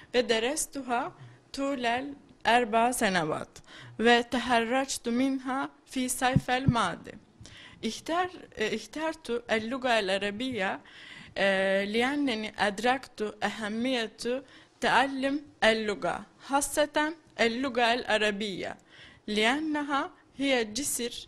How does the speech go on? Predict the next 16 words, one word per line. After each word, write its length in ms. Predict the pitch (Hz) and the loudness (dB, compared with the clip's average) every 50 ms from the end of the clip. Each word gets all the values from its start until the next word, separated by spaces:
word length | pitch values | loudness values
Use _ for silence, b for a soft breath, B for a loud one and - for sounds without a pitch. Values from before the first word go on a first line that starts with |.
| - B B B B B B B B | -18 B B B B B B B B
التواصل 920 | - 220 220 - - 247 214 214 226 247 269 277 - - - 214 220 233 - - _ - | -2 -2 -2 -2 0 2 2 4 4 2 0 0 -4 -6 -6 -6 -6 -8 -8 -16 _ 0
بين 380 | 220 247 247 254 269 269 247 196 196 220 277 294 - _ - | 4 4 4 4 2 0 -2 -2 -2 -4 -6 -10 -16 _ -8
تركيا، 680 | - 240 220 220 - - 262 262 262 277 277 294 294 285 - - _ _ _ - | -6 -4 -4 -4 -6 -8 -8 -4 0 0 0 0 -2 -6 -14 -20 _ _ _ -8
آه، 360 | 220 - 196 202 208 208 226 | -2 0 0 0 2 0 0
وبين 380 | 226 208 247 262 285 285 269 254 | 0 0 0 0 0 0 0 -2
العالم 600 | 269 269 - - 254 277 285 269 247 247 247 254 | -2 -2 0 2 2 2 2 2 0 0 0 0
العربي. 600 | 262 254 - - 220 220 185 170 160 - - - - _ _ B B B B B B B B B B | 0 0 0 2 2 2 2 0 -2 -4 -10 -14 -14 _ _ B B B B B B B B B B
كما 480 | - 262 262 269 285 277 269 - - 285 | 0 2 2 4 4 2 2 0 -2 -2
أيضًا 460 | 330 339 285 247 208 202 226 254 269 - - - | -4 -4 -4 -2 -2 -2 -2 -4 -8 -10 -10 -6
هي 220 | 285 294 294 269 | 0 2 2 2
لغة 360 | 262 254 269 240 - 262 262 - | 2 2 -2 -2 -2 -2 -2 -4
الإسلام 920 | 277 - - - 214 - - - 214 208 202 202 202 226 240 262 294 349 - - - | -6 -8 -6 -6 -4 -4 -2 0 2 2 2 2 0 -2 -2 -2 -4 -4 -8 -14 -12
بلا 440 | - 208 233 226 214 214 214 - 208 | -6 -4 -2 0 0 0 0 0 -2
شك، 400 | 254 - - 202 175 - - - - - - B B B B B B B B B B | -2 -2 0 0 -2 -2 -4 -10 -18 -20 -20 B B B B B B B B B B
وهي 520 | 208 226 233 226 262 254 254 240 - 269 | -2 0 0 0 0 0 2 2 2 2
أيضًا 380 | 294 302 277 233 226 233 269 | 0 0 -2 -2 -2 -2 -2